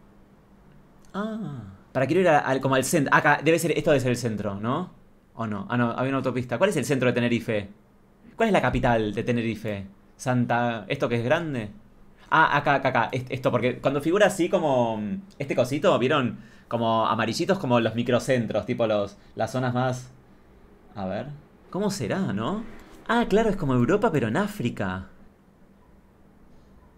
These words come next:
Es una locura. Pero, ¿están todos como yo? Puede leer, pará, espera, no, no estoy leyendo el chat y el chat está on fire, ¿eh?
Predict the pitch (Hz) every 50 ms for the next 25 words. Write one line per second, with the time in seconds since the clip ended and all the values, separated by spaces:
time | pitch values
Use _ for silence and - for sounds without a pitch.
0 | _ _ - - - - _ - - - - - - - - - - - 82 -
1 | - 92 85 82 82 85 90 - - - - - - - - - - - - -
2 | _ - _ _ _ - - - - - - - - - _ - - - _ _
3 | - - - - - - - - - - - - - - - - - - 196 233
4 | - - - - - - - - - - - - - - - - - - - -
5 | - - - - - - - - - - - - - - - - - - - -
6 | - - 214 240 247 339 - - 151 117 98 95 95 - 110 139 196 226 240 -
7 | - - - - - - - - - 143 165 160 135 127 117 98 - - 98 95
8 | - - - - - - 101 92 92 - 113 - 127 127 117 123 123 123 - 135
9 | 139 - 151 143 127 131 139 135 123 98 - 143 139 117 - 131 127 127 127 120
10 | 123 123 - - 135 120 104 92 95 92 101 117 135 147